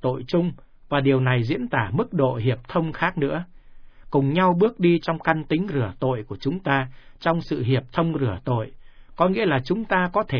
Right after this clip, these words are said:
đạt tới một kết quả lớn bây giờ đây. Và Đức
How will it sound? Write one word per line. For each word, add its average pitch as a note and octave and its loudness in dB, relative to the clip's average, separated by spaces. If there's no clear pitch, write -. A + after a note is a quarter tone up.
đạt B2+ 0
tới E3 0
một D3 -2
kết G#3+ -2
quả G2+ -2
lớn C#3+ 0
bây E3 2
giờ A2 -4
đây. C3+ 2
Và A#2 0
Đức D3+ 2